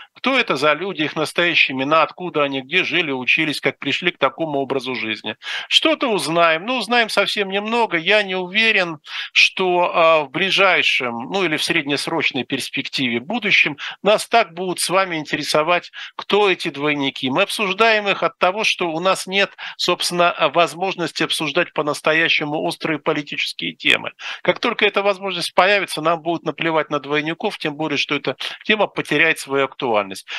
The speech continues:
На всякий случай скажу, что это люди, как правило, лишённые родственных и социальных связей.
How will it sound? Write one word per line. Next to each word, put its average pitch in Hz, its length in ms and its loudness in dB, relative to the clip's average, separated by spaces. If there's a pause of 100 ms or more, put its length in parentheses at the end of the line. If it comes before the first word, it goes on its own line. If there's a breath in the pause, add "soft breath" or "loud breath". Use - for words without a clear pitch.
(160 loud breath)
На 214 120 2
всякий 220 300 0
случай 190 320 2
скажу, 196 320 0
что - 180 0
это 190 220 4
люди, 202 260 -2
как 165 200 0
правило, 180 280 2
лишённые 165 600 -2
родственных 165 540 -2
и - 20 -4
социальных 147 560 -2
связей. - 500 -2